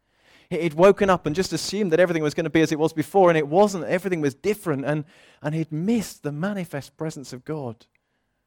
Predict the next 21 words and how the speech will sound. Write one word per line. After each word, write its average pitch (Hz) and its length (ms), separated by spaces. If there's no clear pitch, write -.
And 165 140
we 165 120
get 170 200
this 165 120
sense 196 320
through 156 100
the 151 100
Old 151 140
Testament 165 340
that 147 60
it's 143 100
possible 175 580
to 139 140
lose 165 500
the 143 100
presence 151 420
of 139 80
God, 147 240
to 135 100
lose 160 420
that, - 280